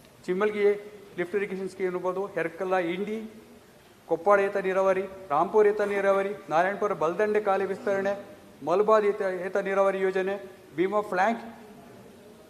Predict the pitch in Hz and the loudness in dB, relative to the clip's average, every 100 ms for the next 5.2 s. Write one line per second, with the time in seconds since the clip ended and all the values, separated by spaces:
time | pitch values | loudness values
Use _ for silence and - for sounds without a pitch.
0 | - - - - - 170 214 214 208 190 | -20 -20 -20 -10 0 6 6 6 2 2
1 | 180 175 202 196 202 196 196 196 - 165 | 4 4 2 2 0 2 0 0 -4 -2
2 | 185 214 202 185 185 202 214 208 208 202 | 2 0 4 4 4 2 2 2 0 -2
3 | 208 202 185 175 160 208 220 208 202 196 | -4 -4 -4 -4 -4 -2 0 0 0 -4
4 | 190 196 190 185 214 208 190 190 190 190 | -6 -6 -4 -4 -2 -2 -2 -2 -2 -6
5 | 185 - | -6 -16